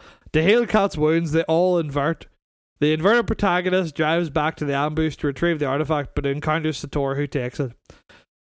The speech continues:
To uninvert, the protagonist must travel back in time to the free port in Oslo and find his past self to enter its turnstile, followed by Neil and a hailing Kat. In Oslo, Priya tells him Sator now has all nine pieces of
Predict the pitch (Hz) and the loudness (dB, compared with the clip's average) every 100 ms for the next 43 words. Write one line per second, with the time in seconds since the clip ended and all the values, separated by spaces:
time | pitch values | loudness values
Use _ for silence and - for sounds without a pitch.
0 | _ - 220 262 349 277 196 156 185 - | _ -4 2 4 4 2 2 0 0 -2
1 | - 160 180 208 262 262 247 - 190 - | -2 0 0 2 2 2 0 0 -2 2
2 | 208 233 226 185 185 196 190 220 175 165 | 2 4 2 2 0 0 0 2 2 0
3 | 165 180 180 196 180 196 175 165 175 160 | -2 -2 0 0 2 -2 0 0 2 0
4 | 143 - - - 143 - 190 190 175 - | -4 -6 -16 -6 -6 0 2 2 0 0
5 | 233 302 381 - 160 170 - 190 165 185 | 2 2 0 -2 0 -2 -2 0 0 0
6 | 170 165 - 202 180 180 - 175 120 - | -2 -2 -2 0 0 0 0 -2 -2 -8
7 | - - - - 220 294 247 233 208 170 | -20 -18 -6 0 2 2 2 2 2 0
8 | 170 185 175 139 139 131 143 180 170 175 | 2 0 0 -2 -4 -2 0 0 0 -2
9 | - 127 120 - - _ _ - 139 202 | -4 -4 -6 -14 -20 _ _ -4 0 2
10 | 302 220 180 156 180 175 202 233 208 165 | 2 2 0 0 2 2 2 2 0 0
11 | 170 160 151 143 160 165 160 160 156 165 | 0 -2 -6 -4 -2 0 0 0 0 0
12 | 214 196 185 180 165 160 156 156 156 | 0 0 -2 -2 -2 -2 0 0 0